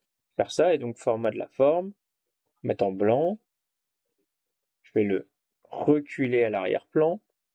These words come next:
Je vais enlever le contour. Ça, ça commence à ressembler un peu, hein. C'est pas parfait, mais ça commence à ressembler. Je vais dire que ici, hop,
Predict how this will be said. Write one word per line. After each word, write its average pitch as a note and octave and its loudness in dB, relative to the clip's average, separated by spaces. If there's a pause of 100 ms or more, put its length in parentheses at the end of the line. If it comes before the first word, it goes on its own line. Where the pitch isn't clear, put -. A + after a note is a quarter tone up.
(1000)
Je A2+ 0
vais A2+ 4
enlever C#3+ 2 (1500)
le - -2
contour. F#3+ 2 (3750)
Ça, - 0 (640)
ça A2 -2
commence D3+ 2
à - 2
ressembler C3 -2
un C#3 0
peu, B2+ -2
hein. G2 -4
C'est - -20
pas - -6
parfait, E3 0
mais D3+ -2
ça - -6
commence C3 -6
à C3+ 0
ressembler. A2+ -4 (520)
Je A#2+ 2
vais C3 6
dire E3+ 2
que C#3+ 2
ici, D3 -2
hop, C#3+ 2